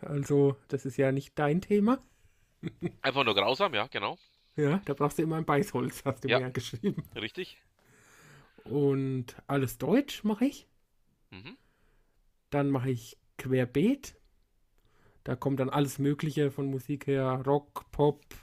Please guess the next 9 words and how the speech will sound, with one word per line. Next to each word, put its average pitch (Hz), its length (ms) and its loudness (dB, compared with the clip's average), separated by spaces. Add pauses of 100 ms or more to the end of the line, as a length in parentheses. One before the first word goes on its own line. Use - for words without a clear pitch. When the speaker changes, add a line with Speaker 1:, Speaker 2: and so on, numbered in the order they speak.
(420)
Speaker 1:
Oldies, 147 920 0 (580)
auch 139 220 4
mal 131 120 -2
Schlager 147 440 0
zwischendurch. 160 920 2 (400)
Speaker 2:
Okay. 117 320 -4 (640)
Speaker 1:
Und 131 280 -2
neue 170 240 6
Musik. 180 520 2